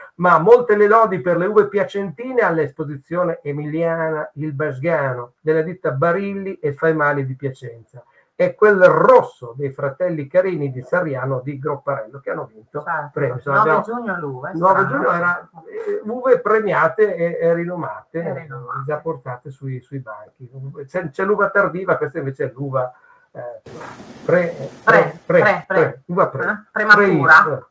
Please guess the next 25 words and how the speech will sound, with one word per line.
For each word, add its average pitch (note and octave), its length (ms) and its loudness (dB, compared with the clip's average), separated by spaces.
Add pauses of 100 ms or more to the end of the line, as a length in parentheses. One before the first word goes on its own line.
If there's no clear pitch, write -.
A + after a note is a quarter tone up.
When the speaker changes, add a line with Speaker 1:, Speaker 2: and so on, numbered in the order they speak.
(140)
Speaker 2:
Ma B3+ 80 2
matura A#3 400 4
prima. D#3+ 340 -6 (300)
Rottofreno, G#3+ 920 2
un G#3+ 180 -4
aratro A3+ 680 6
rivoluzionario. F#3+ 1200 -6
Rimaniamo E3 500 -6
in F3 140 -10
tema F3+ 260 -8
di E3+ 60 -8
Speaker 1:
Non E3 100 -6
sarà E3+ 140 -8
Speaker 2:
agricoltura. - 400 -2
Speaker 1:
l'aratro C#3+ 280 4
elettronico. C#3+ 840 6
Speaker 2:
Ma C#4 220 2 (100)
ieri A#3+ 340 -6
a F3+ 100 0
Rottofreno, F3+ 1000 -8
ieri G3 420 -6
parliamo F3 580 -2
primo G3 220 -4
aprile F3 420 -6
millenovecentotto, D#3 1300 -10